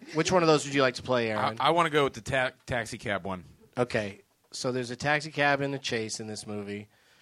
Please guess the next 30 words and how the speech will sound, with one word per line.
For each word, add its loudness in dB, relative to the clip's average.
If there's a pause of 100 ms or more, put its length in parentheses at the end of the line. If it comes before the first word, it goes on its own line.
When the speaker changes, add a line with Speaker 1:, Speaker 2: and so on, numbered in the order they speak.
(260)
Speaker 1:
That -10
doesn't -2
narrow 2
it -4
down -2
very 0
much, -4
because -12
when -8
there's -8
a -12
chase -4
scene, -6
there's -10
usually -10
a -12
taxi -12
cab -14
involved. -16 (840)
And, -12
uh, -14 (960)
another -6
car -6
where -6
someone's -8
yelling, -8
"Follow -10
that." -14 (1200)
Taxi -6
cab. -10